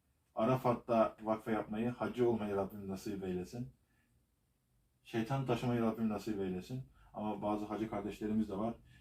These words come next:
Şeytan taşıyayım derken oraya ayakkabısını, terliğini atan da var. Orada söven de var. Ama unutuyoruz orada. Orası sadece bir temsili taş. Biz ilk önce kendi nefsimizdeki, kendi kalbimizdeki şeytanları öldürmeye,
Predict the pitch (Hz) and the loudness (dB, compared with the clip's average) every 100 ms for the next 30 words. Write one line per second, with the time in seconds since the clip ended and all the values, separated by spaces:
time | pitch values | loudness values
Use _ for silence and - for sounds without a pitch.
0 | - _ _ - 107 101 107 110 101 107 | -20 _ _ -4 -2 0 -2 -4 -6 -4
1 | 104 104 104 95 104 104 107 104 - 98 | -2 -2 -4 -4 -2 -2 -4 -6 -6 -8
2 | 95 98 101 101 - 101 98 98 98 98 | -8 -6 -6 -6 -6 -4 -2 -2 -2 -2
3 | 101 98 - _ _ _ _ - - 107 | -4 -6 -10 _ _ _ _ -12 -4 -4
4 | 98 92 90 - 98 104 - 104 104 95 | -2 -2 -4 -6 -6 -6 -6 -2 0 0
5 | 98 120 - _ _ - 113 113 113 113 | -2 -4 -6 _ _ -4 -2 -2 0 0
6 | - 113 92 90 98 98 92 104 98 - | 2 0 0 -4 -8 -6 -8 -8 -8 -4
7 | 101 95 95 92 - _ - 123 - 101 | -2 0 0 -4 -8 _ -12 -10 -4 -4
8 | 95 107 104 104 - - - _ - _ | -2 -4 -2 -4 -4 -8 -10 _ -20 _
9 | _ _ _ _ - 113 - 117 104 101 | _ _ _ _ -6 -6 -2 -4 -2 -4
10 | 104 127 - _ _ _ 113 107 104 117 | -2 -4 -6 _ _ _ -2 0 2 2
11 | - - 101 101 - 104 98 98 98 - | 2 -2 -8 -10 -8 -6 -4 -4 -6 -8
12 | 101 101 110 104 95 95 90 - - - | -8 -8 -6 -8 -8 -8 -8 -10 -14 -14
13 | 95 - 104 110 104 101 92 90 87 82 | -14 -10 -4 -2 -2 -4 -6 -6 -8 -10